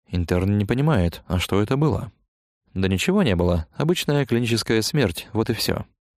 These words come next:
Сердце запустили, пока помереть не должен. Посмотрим, если это инфаркт, там будет видно. Тут все зависит от его размера,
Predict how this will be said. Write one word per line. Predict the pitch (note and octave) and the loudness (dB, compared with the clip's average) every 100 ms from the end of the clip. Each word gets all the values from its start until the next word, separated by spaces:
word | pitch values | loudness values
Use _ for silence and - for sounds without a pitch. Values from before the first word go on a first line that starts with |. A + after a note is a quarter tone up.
| _ | _
Сердце | - A2 F#2 F2+ | -2 0 2 0
запустили, | F2 F2+ - E3+ B2 F2 D#2 _ | 2 0 -2 0 2 2 0 _
пока | A2 - E3+ | -6 -2 0
помереть | A#2+ A2 B2 | 0 2 0
не | B2 | 0
должен. | B2 F#2 F2 F2 G2 _ _ _ _ _ | 2 2 2 -2 -4 _ _ _ _ _
Посмотрим, | - A#2 - F#3+ - F2 | -8 -6 0 0 2 2
если | F2+ F#2 F2+ | 2 2 2
это | F2 F2+ | 2 2
инфаркт, | F2+ D#3+ D3+ - - _ | 2 2 0 -2 -12 _
там | F#2 F2 | -2 0
будет | F2+ F#2+ | 0 0
видно. | D3+ F#2 D#2+ - _ - | -2 0 -4 -4 _ -6
Тут | F3+ | -4
все | - D3 | -2 0
зависит | A#2 A2+ A2+ A2 | 2 2 2 0
от | G2+ | 0
его | F#2 F#2+ | 2 2
размера, | F#2 A2 D3 - F#2+ | 2 2 2 0 -4